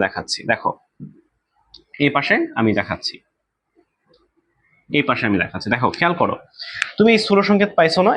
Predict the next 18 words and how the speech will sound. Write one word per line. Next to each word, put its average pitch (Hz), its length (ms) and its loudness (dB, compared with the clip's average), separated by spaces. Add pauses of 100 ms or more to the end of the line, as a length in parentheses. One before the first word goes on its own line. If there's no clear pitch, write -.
এখান 185 220 2
থেকেই 208 240 4
তুমি 196 200 4
আণবিক 143 280 0 (120)
সংকেতটা 147 400 0
বের 123 180 2
করবা। 92 280 0
এখন 185 120 2 (180)
এম 165 80 2 (140)
যৌগের 135 440 4 (3750)
আণবিক 160 320 2 (120)
সংকেত, - 340 -2 (560)
আণবিক 143 460 2 (1000)
সংকেত। 101 420 -4 (1700)
আচ্ছা, - 140 -2 (200)
এম 196 100 2 (120)
যৌগের 214 260 2 (100)
আণবিক 180 260 2